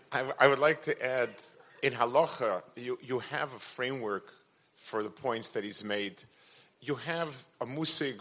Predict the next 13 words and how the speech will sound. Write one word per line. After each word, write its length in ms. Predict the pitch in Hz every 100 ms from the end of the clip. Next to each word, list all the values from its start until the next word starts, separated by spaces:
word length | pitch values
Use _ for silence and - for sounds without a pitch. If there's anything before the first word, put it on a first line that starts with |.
| -
Baila 300 | - 120 127
Be'ir, 540 | 101 110 107 123 180 202 - _ _ _ - _ _
and 100 | 120
you 80 | 127
have 120 | 151
a 60 | 139
musig 360 | 139 160 - 127
of 120 | - -
Ishta 280 | - 135
Mishamrosei. 680 | 113 - 101 104 95 - - - _ _ _ _ _ _ _ _ _ 107
And 480 | 110 113 113 113 104 -
even 320 | 165 180 160
though 380 | 139 135 127